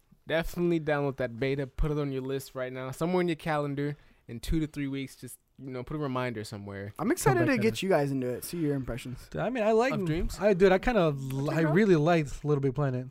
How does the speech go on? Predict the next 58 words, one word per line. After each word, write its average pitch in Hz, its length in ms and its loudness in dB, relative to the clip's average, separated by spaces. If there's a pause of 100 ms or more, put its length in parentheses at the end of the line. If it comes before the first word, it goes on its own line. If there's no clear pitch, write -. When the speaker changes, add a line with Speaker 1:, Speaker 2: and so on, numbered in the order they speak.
(140)
Speaker 3:
That 143 140 0
for 151 80 -2
sure 143 180 -2
was 131 100 2
a 170 40 6
Speaker 2:
Yeah, 220 80 10
but 202 100 6
Speaker 3:
fun 190 60 4
Speaker 2:
you 208 80 8
didn't 196 100 6
Speaker 3:
game. 180 120 4
Speaker 2:
give - 20 -2
a 151 60 -6
fuck 170 240 2
Speaker 3:
Bec-, 196 60 6
Speaker 2:
about 151 200 2
Dreams. 156 280 -4
Speaker 3:
no, 403 120 0
because 277 240 2
Little 277 160 2
Big 269 140 0
Planet 277 280 6
is, 339 80 8
Speaker 2:
<laughs> - 20 0
Speaker 3:
again, 247 300 4
the 180 80 4
Little 208 160 6
Big 214 120 8
Planet 214 220 6
had 202 120 6
the 196 100 4
idea 185 320 6
of 160 240 4 (480)
create 165 460 0
your 160 60 2
game. 156 280 2
Like, 131 140 0
I 151 40 6
remember, 170 540 6
um, 147 380 2
Little 156 180 2
Big 151 180 -2
Planet, 135 460 -4 (320)
uh, 120 220 -6
they 147 160 -2
had 147 140 0
a 131 60 -2
Jigsaw, 131 680 -2 (260)
like, 131 240 -6
level. 127 280 -2
Some 143 180 -2
guy 151 220 8
Speaker 2:
Mm-hmm. 147 80 0
Speaker 3:
created 139 260 4
a 127 40 2
little 131 400 2
Jigsaw 123 380 -2
level. 123 320 -6